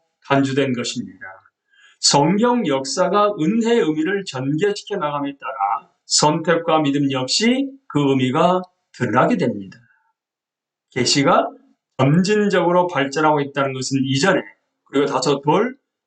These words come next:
구체적으로 하신 말씀들의 의미를 해석하기 위해서 하나님께서는 그 이후에 좀 더 온전한 말씀들을 주신다는 사실을 의미합니다.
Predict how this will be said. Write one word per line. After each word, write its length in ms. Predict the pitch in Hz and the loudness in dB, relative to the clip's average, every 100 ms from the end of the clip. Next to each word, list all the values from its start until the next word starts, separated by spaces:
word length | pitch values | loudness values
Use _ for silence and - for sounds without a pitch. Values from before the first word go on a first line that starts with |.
| _ - | _ -2
구체적으로 640 | 147 196 - 196 202 196 | 0 0 0 0 2 0
하신 260 | 151 185 175 | -2 -4 -2
말씀들의 500 | 139 135 165 156 151 | -2 -2 -4 -2 0
의미를 420 | 143 147 156 135 | 0 2 0 0
해석하기 540 | 180 180 185 160 156 | 0 0 -2 0 0
위해서 600 | 151 135 135 170 190 208 - _ _ - | 0 -2 -2 0 2 0 -8 _ _ -2
하나님께서는 680 | 139 139 131 139 135 143 139 | 2 2 0 -2 -2 -2 0
그 100 | 139 | 2
이후에 580 | 143 135 165 190 147 - - _ _ _ | 2 2 2 2 0 -2 -8 _ _ _
좀 300 | - 135 139 | 0 2 2
더 120 | 139 | 2
온전한 640 | 135 143 151 185 208 214 208 | 2 2 2 2 2 2 0
말씀들을 800 | 139 135 165 156 160 220 240 - _ _ _ | -2 -2 -4 -4 0 0 -2 -6 _ _ _
주신다는 640 | - 139 127 143 151 202 233 | -10 -2 0 2 2 2 2
사실을 800 | 214 185 180 180 170 170 170 165 - _ - | 2 0 0 0 0 0 -2 -6 -10 _ -2
의미합니다. 640 | 139 139 135 107 101 - | 0 2 0 -4 -12 -18